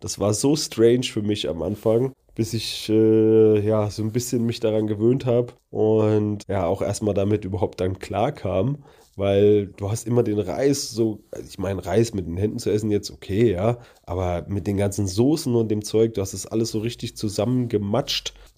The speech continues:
gemischt und dann so eine Masse gehabt und die hast du dir halt mit den Händen in den Mund geschoben. War, war richtig cool gewesen, muss ich, muss ich zugeben. Also hätte ich so nicht erwartet. Am Ende der Abschluss war dann noch mal eine Portion süßer Reis gewesen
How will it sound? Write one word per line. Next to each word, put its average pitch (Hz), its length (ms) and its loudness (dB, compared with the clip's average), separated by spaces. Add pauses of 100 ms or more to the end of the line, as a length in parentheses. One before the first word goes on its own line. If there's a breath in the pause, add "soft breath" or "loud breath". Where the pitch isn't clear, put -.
gemischt 127 580 2
und 113 300 0
dann 107 200 4
so 107 120 0
eine 104 240 4
Masse 104 680 0
gehabt 107 440 0
und 104 140 -4
die 107 100 2
hast 101 160 -2
du 107 60 -4
dir 101 180 0
halt 98 160 -2
mit 95 160 -6
den 92 80 -4
Händen 104 460 -2 (120)
in 104 80 -6
den 104 160 2
Mund 113 200 4
geschoben. 107 560 0 (180)
War, 226 460 4 (100)
war 147 260 4
richtig - 400 -4
cool 226 100 4
gewesen, 101 380 2
muss 101 140 -2
ich, - 360 -10
muss 110 220 2
ich 107 120 -8
zugeben. 98 440 -2
Also 98 420 2 (140)
hätte 123 200 -4
ich 127 100 -6
so 131 260 6
nicht 135 220 -2
erwartet. 127 540 0 (220)
Am 104 180 -2
Ende 123 240 8
der 110 120 6
Abschluss 117 380 0
war 107 100 2
dann 107 160 2
noch 107 120 -2
mal 104 300 2 (220 loud breath)
eine 107 220 0
Portion 107 520 2
süßer 143 380 0
Reis 135 300 4
gewesen 131 640 0